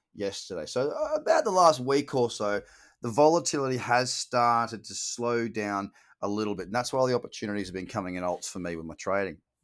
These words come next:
So with that slowdown of, um,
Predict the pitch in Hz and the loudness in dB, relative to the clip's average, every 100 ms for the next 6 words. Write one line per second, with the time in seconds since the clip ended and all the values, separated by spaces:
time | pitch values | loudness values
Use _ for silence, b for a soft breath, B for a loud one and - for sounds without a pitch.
0 | _ _ _ _ - - 127 120 B B | _ _ _ _ -14 -2 0 0 B B
1 | B 143 175 165 185 - - 131 127 127 | B 0 0 4 2 2 0 4 4 4
2 | 123 120 117 104 b b b 107 107 104 | 2 2 -2 -2 b b b 2 4 4
3 | 101 101 | 2 -2